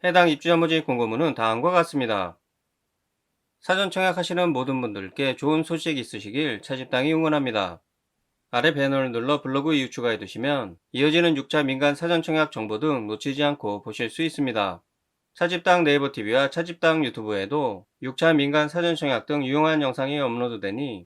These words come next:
구독해두시고 놓치지 마세요. 아래 배너를 눌러 차집당 네이버 티비로 가셔서 구독이 가능합니다.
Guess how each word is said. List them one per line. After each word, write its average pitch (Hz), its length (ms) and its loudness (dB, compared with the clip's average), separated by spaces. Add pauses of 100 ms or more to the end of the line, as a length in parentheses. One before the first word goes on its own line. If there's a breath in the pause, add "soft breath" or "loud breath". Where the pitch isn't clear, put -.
구독해두시고 143 880 -2
놓치지 135 380 -4
마세요. 110 600 0 (460)
아래 131 220 0
배너를 131 380 2
눌러 123 240 -2
차집당 170 500 0
네이버 131 280 -2
티비로 151 300 -4
가셔서 110 680 -4
구독이 117 360 -2
가능합니다. 120 800 0